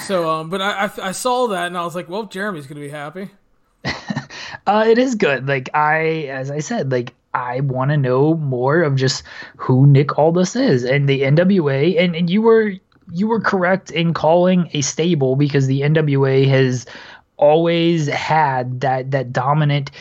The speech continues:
Speaker 2: heel faction, and it's typically been the Horsemen. And, like, that, like, that's what they're doing here. And so I, I have no issues with that.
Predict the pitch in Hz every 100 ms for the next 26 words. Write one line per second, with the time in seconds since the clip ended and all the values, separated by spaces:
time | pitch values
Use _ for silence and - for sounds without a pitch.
0 | - - 156 143 135 147 165 - 120 123
1 | 131 151 151 170 139 - 165 170 151 127
2 | 110 151 202 - 139 123 139 - - -
3 | _ _ - 160 160 160 156 151 139 143
4 | 147 156 156 - 170 139 - - 127 131
5 | 160 208 208 254 285 175 123 110 113 -
6 | 135 135 - 143 147 147 139 139 131 143
7 | 147 165 143 175 240 - 110 113 110 117
8 | 110